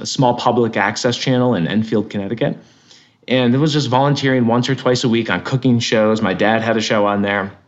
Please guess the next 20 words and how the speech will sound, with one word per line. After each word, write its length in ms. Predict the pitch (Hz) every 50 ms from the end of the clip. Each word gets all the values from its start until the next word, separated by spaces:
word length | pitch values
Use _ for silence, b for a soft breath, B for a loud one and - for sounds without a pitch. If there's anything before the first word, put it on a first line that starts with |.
| _ _ _ -
or 280 | 120 117 110 104 101
it 100 | 104 -
might 240 | 107 107 104 98 -
be 80 | 104 90
a 60 | 82
talk 360 | - - - 113 98 - -
show 220 | - - 120 104 95
of 100 | 98 -
sorts. 420 | - 104 98 101 101 101 - - B B B B B B B B B
So 120 | B 117
I'd 80 | 107 104
volunteer 420 | 117 117 120 113 113 120 113 110
there, 120 | 107 110 107
and 100 | 101 101
I 120 | 98 98
got 180 | - 107 92 85
hooked 320 | - - 113 110 - -
in 140 | 104 92 90
the, 180 | 90 90 92
um, 340 | 92 87 87 85 85 85 -